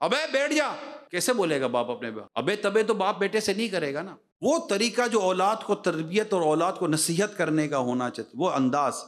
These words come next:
یہ حضرت لقمان رضی اللہ تعالیٰ عنہ کے اس پورے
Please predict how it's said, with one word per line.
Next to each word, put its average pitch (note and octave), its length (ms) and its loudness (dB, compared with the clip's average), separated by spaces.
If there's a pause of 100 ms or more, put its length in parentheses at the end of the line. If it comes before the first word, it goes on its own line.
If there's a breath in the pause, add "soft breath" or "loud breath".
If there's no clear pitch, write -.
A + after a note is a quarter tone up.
(280)
یہ E3+ 140 2
حضرت F3 280 0
لقمان D#3+ 460 2
رضی D#3 200 0
اللہ D#3 120 4
تعالیٰ C#3+ 340 0
عنہ C#3 280 2
کے D#3+ 360 -2 (320 loud breath)
اس - 240 -2
پورے D#3+ 500 2